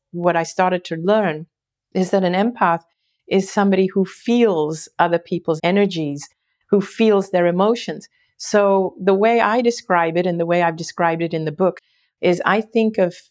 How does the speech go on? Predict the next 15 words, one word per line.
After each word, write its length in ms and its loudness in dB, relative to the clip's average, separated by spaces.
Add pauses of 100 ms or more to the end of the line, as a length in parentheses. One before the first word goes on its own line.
being 220 2
an 60 0
empath 640 -2 (260)
on 120 2
a 60 0
sliding 560 0
scale. 540 -4
Everybody 600 0
has 260 -2
some 300 -4
level 380 0
of 140 -6 (280)
empathy, 500 -2
unless 460 -4
you're 220 -2